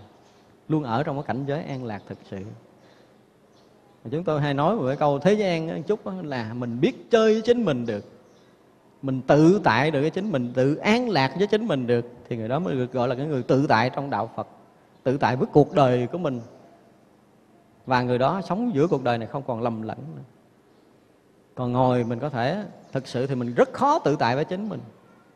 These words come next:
chịu không nổi với mình đâu. Mình là một cái gì khủng khiếp ở bên trong. <laughs> Ngồi một mình rồi mới thấy là nó,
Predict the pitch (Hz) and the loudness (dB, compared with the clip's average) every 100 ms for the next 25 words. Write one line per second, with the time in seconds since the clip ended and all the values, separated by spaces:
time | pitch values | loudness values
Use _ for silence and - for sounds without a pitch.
0 | - _ _ _ _ _ _ _ _ 131 | -20 _ _ _ _ _ _ _ _ -4
1 | 139 170 107 139 185 156 110 127 123 _ | -2 -4 -6 -6 -6 -6 -8 -10 -14 _
2 | _ _ _ _ _ _ - 131 123 127 | _ _ _ _ _ _ -4 -2 -2 -2
3 | 214 160 160 190 254 - 196 185 180 196 | 0 2 0 2 0 0 -2 -2 0 -2
4 | 185 196 - - 165 - - - 135 131 | -2 -6 -8 -10 -12 -14 -20 -2 0 0
5 | 160 160 135 139 170 190 311 123 151 233 | 2 2 2 0 0 -2 -2 -2 -2 -4